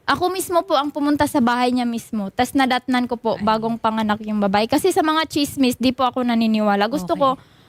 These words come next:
Speaker 1: makita ko in personal.
Speaker 2: Hindi niya alam na dadating ka?
Speaker 1: Hindi po. Kasi
Speaker 2: Okay.
Speaker 1: yung sabi niya sa akin, paano daw ako makaluwas dito ng Maynila na kahit piso wala daw ako, namumulobi daw ako doon sa
Speaker 2: Okay.
Speaker 1: probinsya.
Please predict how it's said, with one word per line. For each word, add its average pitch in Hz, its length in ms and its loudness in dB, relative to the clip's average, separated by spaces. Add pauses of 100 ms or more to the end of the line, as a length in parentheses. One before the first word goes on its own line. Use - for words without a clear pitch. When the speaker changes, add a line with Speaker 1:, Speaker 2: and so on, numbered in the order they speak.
(140)
Speaker 1:
makita 285 400 2
ko 285 120 0
in 262 200 2
personal. 220 680 2
Speaker 2:
Hindi 262 280 4
niya 254 120 0
alam 214 400 -2
na 202 80 -2
dadating 190 440 0
ka? 180 80 2
Speaker 1:
Hindi 285 320 2
po. - 320 -4 (120)
Kasi - 280 0
Speaker 2:
Okay. 330 80 2
Speaker 1:
yung 320 80 2
sabi 277 320 0
niya 277 80 4
sa 277 240 0
akin, 247 320 0 (400)
paano 311 240 0
daw 294 240 2
ako 285 80 -2
makaluwas 277 440 0
dito 269 240 0
ng 269 120 4
Maynila 262 400 2
na 233 120 -4
kahit 262 280 0 (120)
piso 320 280 2
wala 254 240 2
daw 240 220 0
ako, 302 220 0
namumulobi 240 720 2
daw 233 200 0
ako 226 180 0
doon 233 180 0
sa 240 120 -6
Speaker 2:
Okay. - 100 -8
Speaker 1:
probinsya. 208 600 -2